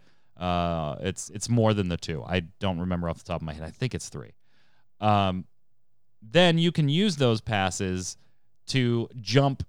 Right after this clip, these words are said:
the front to the front of the line in a priority queue the next time you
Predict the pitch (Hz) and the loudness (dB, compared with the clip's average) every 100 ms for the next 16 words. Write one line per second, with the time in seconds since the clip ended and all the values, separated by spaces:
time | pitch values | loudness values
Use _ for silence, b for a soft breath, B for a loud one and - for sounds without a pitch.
0 | - 117 - 123 113 87 113 104 113 107 | -4 -4 2 2 2 2 0 0 0 0
1 | 98 95 95 92 98 104 90 82 87 - | 0 0 0 2 2 2 0 -2 -6 -8
2 | - 107 98 90 110 104 98 95 92 85 | -6 -2 -2 -2 -2 0 0 0 -4 -4
3 | 107 95 92 95 92 - 95 95 104 | -4 -4 -2 -4 -4 -4 -4 -2 -4